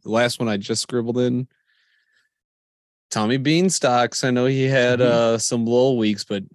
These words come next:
Speaker 1: his volume was up most of the year. I didn't know if maybe he squeezed in there. Five just seemed unreasonable for him. That's why I went
Speaker 2: Yeah.
Speaker 1: with Fields. I
Speaker 2: Tom
Speaker 1: could have seen
Speaker 2: Brady.
Speaker 1: Tommy B-, where did he
Speaker 2: He was,
Speaker 1: end up?
Speaker 2: he, he was eleven.
Speaker 1: Yeah, I was gonna say he could have ended up at the bottom of the list. I
Speaker 2: Yeah.
Speaker 1: don't believe.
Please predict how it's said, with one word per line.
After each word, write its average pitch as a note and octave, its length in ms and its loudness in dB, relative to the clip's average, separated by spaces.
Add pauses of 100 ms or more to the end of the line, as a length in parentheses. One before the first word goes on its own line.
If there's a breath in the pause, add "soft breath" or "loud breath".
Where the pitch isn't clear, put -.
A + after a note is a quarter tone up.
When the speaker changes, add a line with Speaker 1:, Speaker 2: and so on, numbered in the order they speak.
Speaker 1:
his A2+ 180 -4
volume A2 420 -2
was G2+ 160 -4
up G2+ 140 -4
most G2+ 260 -10
of - 100 -18
the G2+ 60 -8
year. G2 220 -6
I - 20 -2
didn't G#2 160 -4
know G2+ 80 -4
if G2 140 -10
maybe G2+ 200 -6
he G#2 120 -4
squeezed G#2 280 -6
in G#2 60 -6
there. G2+ 140 -2
Five B2 360 0
just G2 220 -4
seemed G2 220 -4
unreasonable F#2+ 560 -8
for F#2+ 240 -12
him. G2 100 -12
That's F#2+ 160 -14
why G2 80 -10
I - 40 -12
went F#2 100 -10
Speaker 2:
Yeah. D2 60 -10
Speaker 1:
with - 120 -20
Fields. G2 560 -8
I B2 100 -18
Speaker 2:
Tom B2 180 4
Speaker 1:
could A#2+ 80 4
have A#2+ 100 4
seen A#2+ 60 4
Speaker 2:
Brady. A#2+ 200 2
Speaker 1:
Tommy G2+ 220 0
B-, G2 240 -10 (400)
where A#2 80 -2
did A2+ 140 -2
he - 40 -2
Speaker 2:
He A#2+ 60 0
was, A#2 120 0
Speaker 1:
end G2 120 -6
up? - 120 -10
Speaker 2:
he, B2+ 240 2
he C3+ 120 4
was B2+ 100 4
eleven. F#2+ 460 0 (580)
Speaker 1:
Yeah, G#2+ 320 -2
I G#2 60 -4
was G#2+ 80 -2
gonna A2 100 -4
say A#2 120 0
he G#2+ 60 0
could - 140 -4
have G#2+ 60 0
ended G#2 160 -2
up F2+ 80 -8
at F#2+ 80 -6
the E2 80 -16
bottom G2 280 -4
of F2+ 80 -12
the F2+ 80 -16
list. F#2+ 180 -16
I - 40 -8
Speaker 2:
Yeah. - 140 -8
Speaker 1:
don't F#2 140 -16
believe. G2+ 240 -2